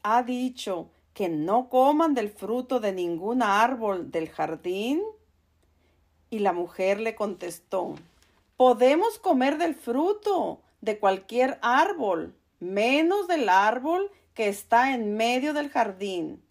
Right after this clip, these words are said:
Dios nos ha dicho que no debemos comer ni tocar el fruto de ese árbol, porque si lo comemos, moriremos".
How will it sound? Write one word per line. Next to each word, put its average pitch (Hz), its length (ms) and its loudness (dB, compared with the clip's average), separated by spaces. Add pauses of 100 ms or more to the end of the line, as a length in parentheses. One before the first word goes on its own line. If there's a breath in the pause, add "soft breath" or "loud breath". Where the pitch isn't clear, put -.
(360)
Dios 208 640 2
nos 403 280 -4
ha 302 160 4
dicho 311 720 -4 (280 soft breath)
que 240 160 2
no 214 320 2
debemos 302 520 2
comer 269 680 0
ni 214 140 -6
tocar 202 420 0
el 262 120 -2
fruto 262 460 -4
de 233 180 0
ese 220 260 -2
árbol, 196 640 0 (440 soft breath)
porque 220 480 2
si 214 180 -2
lo 202 300 2
comemos, 277 680 2
moriremos". 185 1080 -2